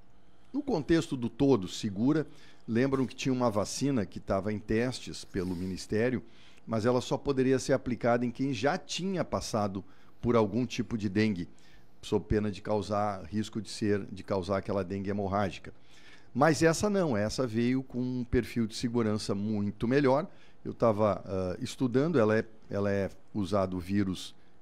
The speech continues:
vivo atenuado, que é o padrão mais tradicional pra desenvolvimento de vacinas. Ela é baseada na, no vírus da dengue tipo dois e agregado partes do vírus um,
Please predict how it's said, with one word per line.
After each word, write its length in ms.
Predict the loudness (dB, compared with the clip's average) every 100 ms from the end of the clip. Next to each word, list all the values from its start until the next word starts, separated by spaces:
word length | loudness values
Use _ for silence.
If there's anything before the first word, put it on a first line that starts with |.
| -10
vivo 720 | -8 -2 2 2 2 -2 -2 0
atenuado, 840 | -2 0 -2 2 4 4 4 -2 -10 -16 -16 -16 -16 -18 -16 -14
que 100 | 0
é 60 | 4
o 80 | 4
padrão 420 | 2 0 2 0
mais 340 | 2 2 2 2
tradicional 640 | 2 2 2 2 2 2
pra 160 | 2 0
desenvolvimento 640 | 0 0 0 0 -2 -2
de 80 | 0
vacinas. 640 | 0 0 -2 -6 -6 -10 -12 -14 -14 -16 -10
Ela 320 | 2 4 6 6
é 300 | 6 6 4
baseada 1040 | -2 2 4 4 2 4 4 4 0 -2 -6
na, 520 | -2 0 0 0 0
no 200 | 0 0
vírus 480 | 2 2 4 2 -2
da 180 | 0
dengue 380 | 0 0 -2 -4
tipo 400 | -6 -6 -4 -4
dois 800 | -4 6 8 10 8 4 0 -6 -12 -16 -16 -2
e 140 | 4
agregado 880 | 4 6 4 4 4 4 4 0 -4
partes 680 | 4 6 6 2 -4 -4 -2
do 140 | -4
vírus 640 | -4 0 0 0 -4 -8 -4
um, 300 | 0 0 -2